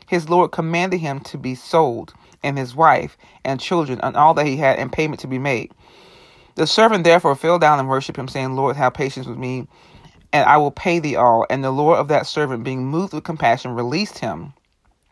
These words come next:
Being moved with compassion, that's important, released him and forgave him the debt. But that servant went out and found one of his fellow servants who owed him a hundred shillings, and he laid hold on him and took him to the throat,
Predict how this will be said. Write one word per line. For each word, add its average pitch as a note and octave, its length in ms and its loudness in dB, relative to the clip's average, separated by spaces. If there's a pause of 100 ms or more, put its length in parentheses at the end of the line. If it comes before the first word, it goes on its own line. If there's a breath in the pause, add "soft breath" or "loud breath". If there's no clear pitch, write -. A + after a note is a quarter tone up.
(640 soft breath)
Being C#3 240 -4
moved F#3 680 -2
with - 180 -6
compassion, B2 520 -2
that's A#2 220 -4
important, C3 500 -6
released C3 400 -6
him A#2+ 260 -6 (280 loud breath)
and B2+ 120 -6
forgave C3 600 0
him A#2+ 180 -6
the B2 80 -6
debt. A2 320 -2 (400 loud breath)
But D#3 120 2
that G3 180 8
servant C#3+ 440 0
went D#3 200 0
out C#3+ 200 6
and C3 120 -8
found B2+ 260 4
one C3+ 160 -2
of C#3+ 80 -8
his C3 200 -6
fellow G#3+ 260 4
servants B2+ 340 -4
who - 80 -6
owed B2+ 240 -2
him G4 240 -4
a G#3 100 2
hundred C#3 320 -4
shillings, A2 500 -8 (340 loud breath)
and D#3 120 0
he E3 100 0
laid D3+ 240 0
hold A3+ 260 2
on G3+ 100 0
him D3 180 -4
and A2 140 -8
took - 240 -4
him G3 140 -2
to F3+ 120 -8
the D3+ 100 -4
throat, A#2+ 400 -4